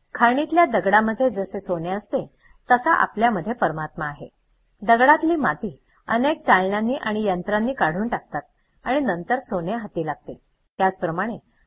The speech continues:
अनेक वासना नष्ट झाल्यानंतर परमात्मा आपल्या हाती लागतो.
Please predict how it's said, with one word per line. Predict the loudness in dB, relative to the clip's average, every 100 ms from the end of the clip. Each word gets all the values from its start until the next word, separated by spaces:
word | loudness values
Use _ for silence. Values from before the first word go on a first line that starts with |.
| -2
अनेक | 2 2 2
वासना | 4 4 4 -2 -2
नष्ट | -2 -4 -6
झाल्यानंतर | -4 -6 -4 -4 -4 -4 -8 _ _ _
परमात्मा | 0 2 2 0 -2 -2 -2
आपल्या | -4 -4
हाती | -4 -4 -4 -4
लागतो. | -4 -6 -10 -10